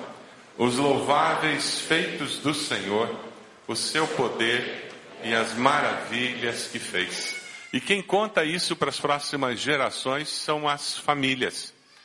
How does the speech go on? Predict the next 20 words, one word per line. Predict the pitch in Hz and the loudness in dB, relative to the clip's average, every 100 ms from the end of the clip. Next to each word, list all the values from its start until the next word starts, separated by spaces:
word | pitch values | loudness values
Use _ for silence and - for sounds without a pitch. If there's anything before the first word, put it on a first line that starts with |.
| - | -4
não | 156 | 0
é | 185 | 2
a | |
igreja. | 175 139 110 87 80 - - - - - | 2 2 2 2 -4 -10 -20 -20 -20 0
A | 160 | 2
igreja | 170 214 202 180 | 4 2 2 0
apoia. | 151 147 131 80 - - - _ _ _ _ _ | 4 2 2 -2 -10 -20 -20 _ _ _ _ _
São | - 160 | 0 2
as | 175 | 2
famílias | - 160 156 214 220 202 - - | 0 0 0 0 0 -2 -2 -6
que | 170 165 | -6 -6
fazem | - - 175 185 156 147 110 | 0 2 4 2 -2 -2 -2
isso, | 113 - - | -4 -6 -8
que | - 143 | -8 -8
passam | - 160 170 170 - 175 165 - - _ | 4 4 4 0 -2 -2 -4 -10 -20 _
de | 147 | 0
uma | 180 160 | 2 2
geração | 120 147 131 - - 180 202 | 2 0 0 -2 0 0 0
para | 196 180 160 117 | 0 2 2 4
outra | 131 165 160 170 160 | 4 2 2 2 2